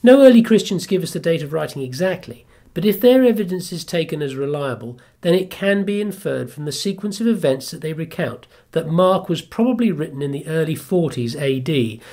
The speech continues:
when John Mark, Peter's companion, was pressured into writing it by Christians in Rome, and he completed this task in Rome or in Italy and Rome.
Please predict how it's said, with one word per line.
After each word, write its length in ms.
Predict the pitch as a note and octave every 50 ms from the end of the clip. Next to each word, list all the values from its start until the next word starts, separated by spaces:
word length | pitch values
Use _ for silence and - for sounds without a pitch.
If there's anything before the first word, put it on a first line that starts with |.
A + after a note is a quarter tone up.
| - - - -
when 280 | D#3+ D3+ D#3 D#3 C3+
John 260 | C3 - G3 G#3+ A3 G#3
Mark, 460 | F#3 C3 A2+ A2 B2+ D3 - - _ _ _ _
Peter's 360 | - - G3 E3+ - B2+ B2+ -
companion, 720 | - C3+ B2+ B2+ - F3 D#3+ C3 B2 A2+ A2+ B2+ C3 - - - - _ -
was 180 | D#3 D#3 -
pressured 440 | - - - - A#3 A3+ A3+ A3+ G3
into 200 | G3 F#3 F3+ E3
writing 400 | D#3+ D#3+ D3+ C3+ A#2+ B2+ C#3 B2+
it 160 | C3+ C#3 C3
by 140 | C3 D3 C#3+
Christians 560 | C3 - - - D3 - - - C3 B2+ A2+
in 180 | A#2+ A#2+ A#2+ B2
Rome, 420 | C#3 C#3+ C3+ A#2+ G#2 - - - _ _ _ _ _ _ _ - - - _ -
and 140 | D3+ D#3+
he 100 | D3 E3
completed 540 | D#3+ - F#3 E3+ F3 - A#3+ C4 B3 - -
this 180 | B2+ C3 B2+ -
task 380 | - - C#3+ C3+ C3 C3 -
in 180 | F#3 F3+ F3+ F3
Rome 420 | D#3 D#3 C#3 B2 A#2+ B2 C#3+ E3 -
or 320 | - C#3 C3 C3 C#3+ D3+ -
in 160 | D#3 D#3 E3
Italy 340 | D#3 C#3 - B2+ A#2+ B2 C#3+
and 240 | D3 C#3+ C#3 B2+
Rome. 380 | A#2 B2 G#2+ G2+ G2 G2 G2 -